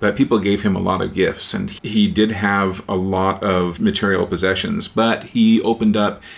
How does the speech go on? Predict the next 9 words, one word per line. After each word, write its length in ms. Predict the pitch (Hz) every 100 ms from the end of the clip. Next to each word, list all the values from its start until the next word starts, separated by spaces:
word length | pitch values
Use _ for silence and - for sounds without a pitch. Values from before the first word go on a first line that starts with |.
| -
he 100 | 120
gave, 260 | 120 110
he 120 | 107 117
donated, 680 | 120 123 135 131 120 107 -
donated 420 | 120 127 107 95
seven 360 | - 131 113
million 260 | 104 101 98
dollars 600 | 95 101 98 92 92 -
to 540 | - 98 95 95 92